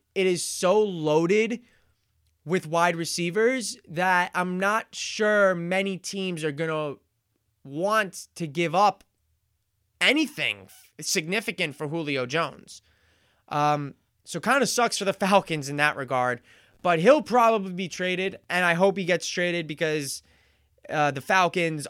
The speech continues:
are a dumpster fire. I mean, i-, it's, it's over for them.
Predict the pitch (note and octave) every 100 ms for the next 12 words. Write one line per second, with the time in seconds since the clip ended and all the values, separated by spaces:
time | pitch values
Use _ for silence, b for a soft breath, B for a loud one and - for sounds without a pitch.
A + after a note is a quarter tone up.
0 | - D3+ D3+ D3+ D3 C#3+ C3+ - _ _
1 | _ _ _ _ _ - D3 E3 D3 -
2 | B2 B2 A2 G#2+ G#2+ A#2 A#2 A2 - -
3 | - - D3 D#3 D3+ - - D3 D#3 E3
4 | D#3 C#3 D3+ D3+ D#3 C#3+